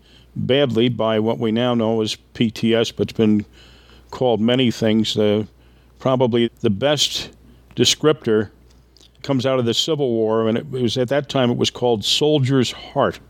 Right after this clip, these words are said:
And if you look at the, the basic problem that creates P T S, oversimplified, is when the mind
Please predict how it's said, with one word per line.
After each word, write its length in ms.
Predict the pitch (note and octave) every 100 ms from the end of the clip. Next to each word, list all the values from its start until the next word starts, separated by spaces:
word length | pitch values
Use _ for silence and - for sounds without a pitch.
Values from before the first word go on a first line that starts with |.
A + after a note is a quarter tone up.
| - _ _ _ _ _ _ _ _ _ _ -
And 160 | A2+
if 140 | A2+ -
you 100 | B2+
look 280 | A#2 C#3 D3
at 140 | C3+
the, 500 | C3 A#2+ A#2+ A2+ G2 - - -
the 160 | C3+ A#2
basic 800 | G#2 B2 C#3 - B2+ - - - - - -
problem 600 | - C3 C#3 C3+ A#2 G#2
that 200 | A2 G#2+
creates 680 | - - B2 B2 A#2 - - - - - - - -
P 200 | C#3+ C3
T 300 | - B2 B2+
S, 460 | B2 G2+ - - - - - - - -
oversimplified, 1200 | C3 D3 D3 B2+ - B2+ A#2 G#2 A2+ G#2+ G#2 G#2
is 500 | C3 A#2+ A2 A2 - - - - - -
when 220 | B2 A#2+
the 100 | A#2
mind 640 | A#2 C3+ D3 D3 C#3+ C3+